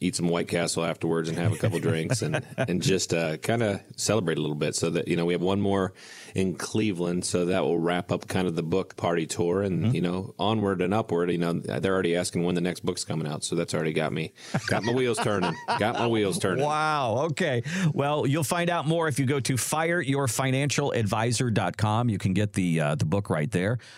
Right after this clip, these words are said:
Speaker 2: Uh, you can use a promo code, put in radio, and you'll get it for fifty percent off. And, uh, a lot of people loving it. And, uh, it, Greg just kinda doing what he does here on the radio show, and then just basically saying, "Look, this financial industry that we're all in,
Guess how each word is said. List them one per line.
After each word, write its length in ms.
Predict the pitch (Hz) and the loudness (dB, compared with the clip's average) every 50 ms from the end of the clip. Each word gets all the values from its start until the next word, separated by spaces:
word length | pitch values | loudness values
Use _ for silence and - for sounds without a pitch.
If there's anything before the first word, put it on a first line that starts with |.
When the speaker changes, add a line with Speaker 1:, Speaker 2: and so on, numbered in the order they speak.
| - - - | -10 -4 -2
Speaker 2:
Uh, 60 | 95 | 0
you 160 | 101 110 113 | 0 2 2
can 80 | 120 123 | 2 0
use 140 | 120 120 - | 0 0 0
a 60 | 185 | -2
promo 380 | - - 135 127 123 127 127 113 | 0 0 0 2 2 2 0 2
code, 280 | - 131 127 151 143 | 2 2 2 2 2
put 160 | - 120 113 | 2 2 2
in 120 | 104 90 87 | 2 2 2
radio, 640 | 87 87 95 107 107 101 90 82 76 82 110 143 - | 2 2 2 2 2 2 2 2 2 2 2 2 2
and 180 | - 87 92 92 | 0 2 2 2
you'll 100 | 87 90 | 2 2
get 120 | 82 92 90 | 2 2 2
it 40 | 90 | 0
for 120 | - 98 90 | 0 0 0
fifty 260 | - 110 98 - 92 | 2 0 0 0 -2
percent 400 | 80 - 87 - - 92 80 73 | 0 0 0 2 2 2 2 2
off. 300 | 73 71 71 98 104 - | 2 2 2 2 2 2
And, 180 | 95 85 85 85 | 2 2 2 2
uh, 120 | 85 82 - - - - | 0 0 -2 -6 -8 -4
a 40 | - | -2
lot 120 | 110 117 127 | 0 0 0
of 60 | 120 | 2
people 280 | 101 143 143 - 143 143 | 0 0 0 0 0 0
loving 240 | 139 135 131 139 143 | 2 2 2 2 0
it. 180 | 170 - - - | 0 -2 -2 -2
And, 420 | 107 113 113 113 117 113 113 110 117 | 0 2 2 2 2 2 2 2 2
uh, 180 | 113 110 110 104 | 2 2 2 2
it, 220 | 87 110 98 87 | 2 2 0 0
Greg 220 | 85 117 123 127 117 | 0 0 0 2 2
just 180 | 131 123 - | 0 0 0
kinda 220 | - 131 123 117 110 | 2 2 2 2 2
doing 300 | 98 127 147 156 151 147 | 2 2 2 2 2 2
what 140 | 147 139 | 2 2
he 100 | 117 139 | 2 2
does 240 | 127 135 139 139 123 - | 2 2 2 2 2 2
here 180 | 139 131 123 | 2 2 2
on 80 | 117 113 | 2 2
the 80 | 110 | 2
radio 320 | 107 113 127 131 135 135 127 | 2 2 2 2 2 2 0
show, 320 | 120 - - 131 131 131 | 0 0 2 2 2 2
and 120 | 120 113 117 | 2 2 2
then 200 | 120 117 113 104 - - - - | 2 2 0 -2 -4 -6 -10 -4
just 180 | - 156 147 - | -2 0 0 2
basically 400 | 202 190 170 - 127 - 151 143 | 0 0 0 0 0 2 2 2
saying, 280 | - - 151 135 123 127 | 2 2 2 2 2 2
"Look, 220 | 131 107 82 - - - - - - | 2 0 -2 -4 -10 -20 -20 -8 -2
this 240 | - 131 170 151 117 | 0 0 2 2 0
financial 480 | - 170 165 165 165 170 156 - 156 123 | 2 2 2 2 2 2 2 2 0 2
industry 460 | 156 160 156 151 - - 123 117 104 | 2 2 2 2 2 2 2 4 4
that 100 | 107 85 | 2 2
we're 160 | 90 113 - | 2 0 0
all 260 | - 123 139 143 151 117 - | 0 0 0 0 0 0 -2
in, 420 | 160 170 143 101 87 90 120 127 | -2 0 0 2 2 2 2 0